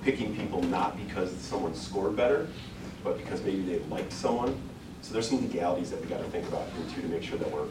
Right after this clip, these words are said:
we're asking the right questions and we're following this process effectively. And then if you can put some sort of scoring component behind it, typically we hire people that we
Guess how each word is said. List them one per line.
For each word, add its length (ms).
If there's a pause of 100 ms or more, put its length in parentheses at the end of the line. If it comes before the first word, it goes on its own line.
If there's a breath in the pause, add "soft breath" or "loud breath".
(100)
we're 100
asking 280
the 60
right 200
questions 380
and 100
we're 80
following 420
this 100
process 400
effectively. 640 (760)
And 140
then 100
if 140
you 80
can 460
put 180
some 160
sort 220
of 80
scoring 420
component 540
behind 320
it, 180 (720)
typically 460
we 140
hire 320
people 400
that 180
we 60